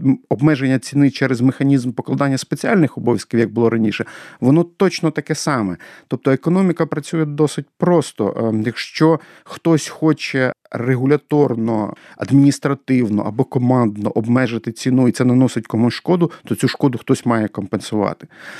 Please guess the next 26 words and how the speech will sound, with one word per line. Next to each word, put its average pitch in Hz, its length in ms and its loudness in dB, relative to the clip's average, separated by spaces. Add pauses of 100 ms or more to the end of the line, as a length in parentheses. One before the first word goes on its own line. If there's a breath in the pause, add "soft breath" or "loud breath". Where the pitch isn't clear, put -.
(100 loud breath)
В 107 80 -8
даному 180 520 0
випадку, 123 1300 -4
е, - 100 -4
це 156 140 -2
позиція, 117 800 0 (220)
е, 123 60 -4
групи 110 800 0
компаній 110 500 0
пана 104 320 -2
Фірташа, 240 500 -6 (380 loud breath)
і 185 240 0
вони, 139 220 4
напевно, 139 380 2
її 117 160 2
будуть 113 360 0
реалізовувати, 139 1000 0 (140)
е, 113 220 -4
як 113 380 -6
зазначив 98 560 -4
там - 160 -12
пан 104 200 -4
Компан - 360 -6
в - 40 -10
своєму 120 320 -6
інтерв'ю. 113 360 -8